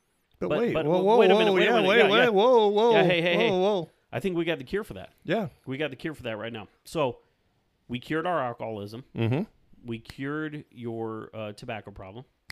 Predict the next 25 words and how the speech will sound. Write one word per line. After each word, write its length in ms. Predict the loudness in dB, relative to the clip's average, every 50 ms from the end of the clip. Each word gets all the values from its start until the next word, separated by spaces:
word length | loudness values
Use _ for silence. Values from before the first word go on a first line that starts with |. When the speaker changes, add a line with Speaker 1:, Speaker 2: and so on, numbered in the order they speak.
| _ _ _ _ _ _ _ _
Speaker 2:
We 100 | -14 -14
cured 260 | -10 -8 -8 -8 -6
me 120 | -6 -8 -6
being 180 | -6 -8 -10 -8
an 100 | -12 -12
asshole, 380 | -14 -16 -18 -18 -18 -18 -18 _ _ _ _ _ _ -14
right? 220 | -10 -10 -10 -10 -10 _ _ _ _ _ _ _ _ _ _ _ _
So 140 | -16 -12 -8
now 200 | -6 -4 -4 -4
we're 140 | -4 -4 -6
gonna 140 | -6 -8 -8
cure 640 | -10 _ -12 -10 -8 -6 -6 -6 -6 -8 -10 -12 -14 _ _ _ _ _ _
our 160 | -10 -10 -10
anger 360 | -8 -10 -12 -12 -14 -16 -20
issues, 440 | -20 -20 -20 -20 -20 -20 -20 -20 _ _ _ _ _ _ _ _
our 140 | -16 -16 -16
collective 400 | _ -12 -12 -12 -12 _ -14 -16
anger. 160 | -16 -16 -18 _ _ _
We 100 | -10 -6
gotta 140 | -4 -4 -4
snap 280 | -4 -6 -8 -8 -8 -8
at 60 | -10
the 80 | -20 -16
same 200 | -16 -16 -16 -16
time. 200 | -20 -20 -20